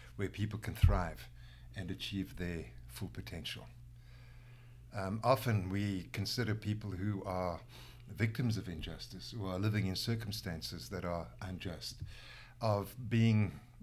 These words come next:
unable, uh, unskilled, and do not have what it takes to, um, move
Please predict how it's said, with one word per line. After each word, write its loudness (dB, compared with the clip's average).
unable, 2
uh, 0
unskilled, 4
and 0
do 4
not 6
have 4
what 2
it -4
takes -2
to, -2
um, -4
move 8